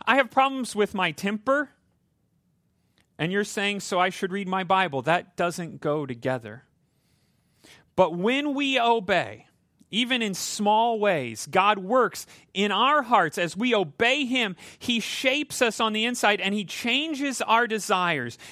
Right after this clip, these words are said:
and he changes who we are, and he changes us more and more into the image of Christ.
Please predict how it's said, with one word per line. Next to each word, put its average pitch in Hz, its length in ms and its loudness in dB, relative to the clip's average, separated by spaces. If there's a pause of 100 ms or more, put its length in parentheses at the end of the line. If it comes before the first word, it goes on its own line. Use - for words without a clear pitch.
and 196 120 0
he 214 100 -2
changes 269 680 -2
who 247 200 -2
we 233 180 -4
are, 170 240 4 (180)
and 190 140 -2
he 202 80 -2
changes 254 800 -2
us 156 380 2 (260)
more 240 480 0
and 214 260 -4
more 190 320 0
into 165 300 -6
the 170 180 -8
image 165 300 -6
of 143 140 -10
Christ. 123 580 -8